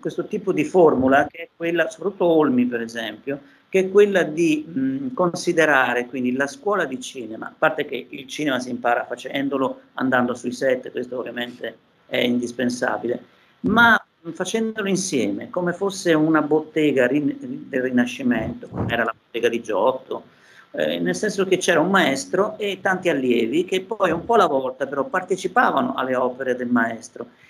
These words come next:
e ne rubavano i segreti e così potevano a loro volta diventare maestri e così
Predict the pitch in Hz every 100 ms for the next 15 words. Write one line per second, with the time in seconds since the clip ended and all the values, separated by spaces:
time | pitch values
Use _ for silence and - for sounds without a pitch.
0 | _ - 233 208 214 285 202 190 190 190
1 | 180 175 165 139 127 113 - 180 190 208
2 | 196 190 202 185 151 143 151 170 190 131
3 | 131 143 143 143 131 127 120 120 113 107
4 | 110 - 196 202 190 131 131